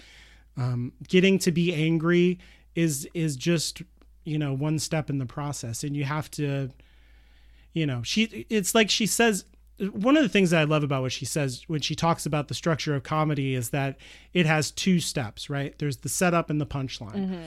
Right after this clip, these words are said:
Speaker 1: But stories have three. There's a beginning, a middle, and an end. So there is no process in the middle there for the catharsis. And that's what, that's why the joke is in Arrested Development. That's why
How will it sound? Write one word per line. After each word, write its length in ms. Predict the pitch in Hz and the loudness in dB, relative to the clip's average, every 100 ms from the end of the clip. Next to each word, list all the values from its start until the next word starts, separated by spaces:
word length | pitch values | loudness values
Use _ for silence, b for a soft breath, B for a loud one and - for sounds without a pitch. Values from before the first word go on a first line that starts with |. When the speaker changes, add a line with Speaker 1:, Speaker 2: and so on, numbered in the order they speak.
| 160 | -6
Speaker 1:
But 140 | 170 - | -4 -4
stories 720 | - 202 196 202 202 190 - | 2 4 6 6 4 2 -2
have 300 | - 175 135 | 2 2 0
three. 580 | - - 160 143 92 - - - | -6 -4 0 0 -2 -12 -12 -6
There's 220 | 147 131 | -4 -2
a 140 | 139 - _ - | -4 -8 _ -6
beginning, 640 | 139 - 185 180 180 175 b b b b | -4 4 6 6 4 2 b b b b
a 80 | 151 | -2
middle, 540 | 160 165 160 151 147 - | 0 2 2 0 -4 -6
and 100 | 151 | -6
an 120 | 147 147 170 | -6 -6 -6
end. 360 | 151 110 117 | -6 -6 -10
So 200 | - - | -10 -4
there 180 | 147 156 - | -4 -4 -2
is 220 | 233 190 | 0 2
no 160 | 202 180 | 2 0
process 720 | - 202 202 190 - 156 - | 2 4 6 4 0 -2 -2
in 100 | 156 | -2
the 80 | 151 | 0
middle 320 | 151 151 147 | 0 0 -2
there 340 | 139 139 135 - B B - | -2 -2 -4 -8 B B -6
for 180 | 180 160 | 0 2
the 100 | 151 | 0
catharsis. 960 | 147 - 160 147 127 123 110 - - b b b b b b - | -4 -4 0 0 -2 -6 -10 -12 -14 b b b b b b 0
And 160 | 180 160 | 2 6
that's 320 | 175 170 - | 6 6 2
what, 280 | 175 156 - - | 2 2 0 -2
that's 300 | 190 185 - | 4 4 6
why 140 | 190 | 4
the 100 | 170 | 4
joke 420 | 135 147 190 175 170 | 2 4 6 6 2
is 120 | 147 | 0
in 120 | 156 | 2
Arrested 460 | 143 147 131 - 127 | 2 0 -2 -4 -4
Development. 640 | 135 131 127 123 120 127 | -4 -4 -8 -10 -16 -12
That's 320 | 151 139 - | -8 -8 -6
why 420 | 143 135 131 127 | -4 -2 -2 -4